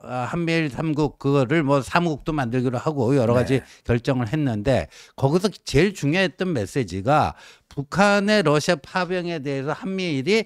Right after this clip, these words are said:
Speaker 1: 긴밀하게 공조해서 공동 대응한다 그거지 않았습니까?
Speaker 2: 네.
Speaker 1: 그래서 미중 정상회담 때, 에, 바이든 대통령이 시진핑에게 발신한 메시지와
Speaker 2: 음.
Speaker 1: 그 직후인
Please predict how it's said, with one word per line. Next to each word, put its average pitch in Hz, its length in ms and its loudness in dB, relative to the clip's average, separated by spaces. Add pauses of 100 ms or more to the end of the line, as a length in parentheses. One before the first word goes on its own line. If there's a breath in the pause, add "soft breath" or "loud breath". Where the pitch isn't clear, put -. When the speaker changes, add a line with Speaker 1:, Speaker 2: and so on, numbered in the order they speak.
(220 soft breath)
Speaker 1:
긴밀하게 175 920 2
공조해서 139 600 -2
공동 160 400 -4
대응한다 131 460 -2
그거지 110 320 -2
않았습니까? 117 480 -2
Speaker 2:
네. 165 140 -2 (260 loud breath)
Speaker 1:
그래서 170 160 2
미중 202 420 0
정상회담 156 800 2
때, 208 280 2 (340 loud breath)
에, 135 320 4
바이든 165 520 2
대통령이 156 840 2
시진핑에게 160 800 -2
발신한 151 540 -6
메시지와 110 800 0
Speaker 2:
음. 110 260 -4
Speaker 1:
그 180 180 2
직후인 185 720 -2